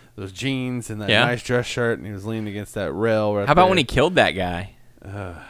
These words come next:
Speaker 1: that wasn't part of W W E, so we're not gonna talk about it. Uh, that was part of a different time, a different era.
Speaker 2: Yeah.
Speaker 1: Can you imagine?
Speaker 2: Can you imagine killing a man
Speaker 1: Oh,
Speaker 2: and then
Speaker 1: no.
Speaker 2: going on to, like, be considered a celebrity?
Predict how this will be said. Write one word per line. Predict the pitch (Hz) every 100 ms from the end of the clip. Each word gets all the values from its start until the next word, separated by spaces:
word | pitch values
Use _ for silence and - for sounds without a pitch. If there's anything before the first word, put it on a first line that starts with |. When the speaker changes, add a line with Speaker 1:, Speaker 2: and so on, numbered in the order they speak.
| - - - - _
Speaker 1:
that | 131 170
wasn't | 170 160
part | 156
of | 139
W | 135 127
W | 117 110
E, |
so | 92 113
we're | 117
not | 117
gonna | 107
talk | 117
about | 98 95 80
it. | - _ _ _ _ _ _
Uh, | - 98 92 87 85 -
that |
was | 104 98 -
part | - 123
of | 104
a |
different | 95 101 - 98 - _ _ _
time, | - 123 110 92
a |
different | 120 131 -
era. | 107 101 82 - _
Speaker 2:
Yeah. | 113 135 175 - _ _ - - -
Speaker 1:
Can | - 190
you | 370
imagine? | 233 120 110 127 147 165 160 _ _ _ _ -
Speaker 2:
Can | - 139
you | 180
imagine | 180 143
killing | 107 - 107 135
a | 147
man | 151 160 160 151 -
Speaker 1:
Oh, | 104 101
Speaker 2:
and | 98
then | 113 120 123
Speaker 1:
no. |
Speaker 2:
going | 113 117 120
on | 120 117
to, | 117
like, | 107 98 - - - - - - _ _ - -
be | 117 110
considered | 117 117 107
a | 98
celebrity? | - 101 98 131 139